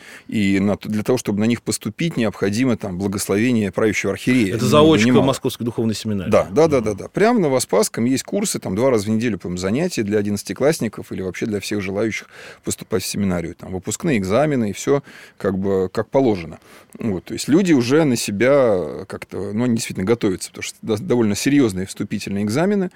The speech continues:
Speaker 1: в семинарию, и люди, вот насколько я тоже знаю, не будучи специалистом, что ты можешь, даже окончив подготовительные курсы, поступить либо сразу на первый курс семинарии,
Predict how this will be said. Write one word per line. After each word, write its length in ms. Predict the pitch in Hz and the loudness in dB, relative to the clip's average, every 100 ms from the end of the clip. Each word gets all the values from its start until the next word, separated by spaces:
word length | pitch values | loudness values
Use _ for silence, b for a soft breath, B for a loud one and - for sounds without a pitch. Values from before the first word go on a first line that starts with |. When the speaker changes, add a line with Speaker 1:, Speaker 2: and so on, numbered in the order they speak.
| B B B B - | B B B B -14
Speaker 1:
в 80 | - | -8
семинарию, 760 | - 139 147 139 131 117 107 - | -4 0 2 2 2 2 2 -2
и 680 | - 104 104 104 101 101 98 | -2 -2 0 0 0 0 0
люди, 420 | 101 117 98 98 | 0 0 0 -2
вот 200 | 92 92 | -4 -4
насколько 340 | 101 - 92 98 | -6 -6 -6 -4
я 120 | 90 - | -4 -4
тоже 240 | - 98 95 | -4 -2 -2
знаю, 280 | 127 151 | 0 2
не 100 | 113 | 2
будучи 340 | 110 98 92 - | 0 -2 -4 -8
специалистом, 640 | - - 123 180 208 104 | -12 -4 0 0 -2 -6
что 180 | - - | -6 -8
ты 120 | - | -2
можешь, 300 | 120 117 104 | 0 0 -2
даже 380 | 107 127 127 113 | 0 2 4 2
окончив 580 | 107 107 139 123 - - | 2 0 0 -2 -4 -6
подготовительные 760 | 117 107 120 123 113 104 107 | -6 -4 -2 -2 -2 -2 -4
курсы, 460 | - 208 202 - - B B B | -2 -2 -2 -6 -12 B B B
поступить 580 | - 113 - 117 127 107 | -2 -2 -2 -4 -4 -2
либо 260 | 113 120 104 | 0 0 0
сразу 320 | - 110 101 | 0 0 0
на 100 | 101 | -2
первый 340 | - 208 208 165 | 2 4 4 2
курс 200 | 113 - | -2 -4
семинарии, 600 | - 107 104 87 - | -2 0 0 -4 -8